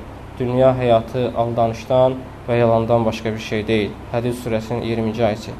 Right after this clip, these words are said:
Və Peyğəmbər sallallahu aleyhi və səlləm bir gün bazardan keçəndə ölmüş bir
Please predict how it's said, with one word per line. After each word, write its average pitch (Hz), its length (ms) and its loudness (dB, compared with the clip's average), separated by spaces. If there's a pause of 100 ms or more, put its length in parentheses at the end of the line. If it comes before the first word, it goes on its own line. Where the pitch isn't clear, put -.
(480)
Və 131 100 -2
Peyğəmbər 147 480 8
sallallahu 139 640 6
aleyhi 127 280 4
və 123 80 -6
səlləm 131 460 4 (1000)
bir 131 160 2
gün 127 180 0
bazardan 123 460 4
keçəndə 123 640 2 (600)
ölmüş 131 640 2 (1120)
bir 127 160 0